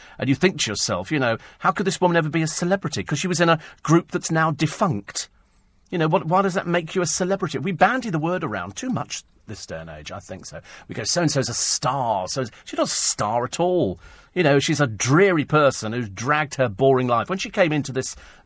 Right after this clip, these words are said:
building some time ago, when they were actually sort of in the charts, I mean, she was the one who looked the most miserable about everything. It was all,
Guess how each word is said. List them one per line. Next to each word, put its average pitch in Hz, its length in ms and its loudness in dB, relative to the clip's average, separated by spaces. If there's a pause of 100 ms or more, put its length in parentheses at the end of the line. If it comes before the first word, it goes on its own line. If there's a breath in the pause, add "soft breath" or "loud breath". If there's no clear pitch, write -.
building 113 380 2
some 127 200 0
time 139 280 0
ago, 98 240 -6
when 120 160 0
they 117 120 0
were 110 120 0
actually 107 480 -2 (260 loud breath)
sort 113 140 -8
of - 100 -12
in 123 200 2
the 107 80 -2
charts, 113 500 0
I - 20 -6
mean, 123 80 -4
she 165 140 -4
was 143 100 -2
the 113 80 -2
one 104 80 -2
who 113 60 -2
looked 113 160 -4
the 127 60 -4
most 131 220 0
miserable 120 480 0
about 98 240 -2
everything. 98 400 -6
It 113 40 -6
was 120 100 -4
all, 135 160 2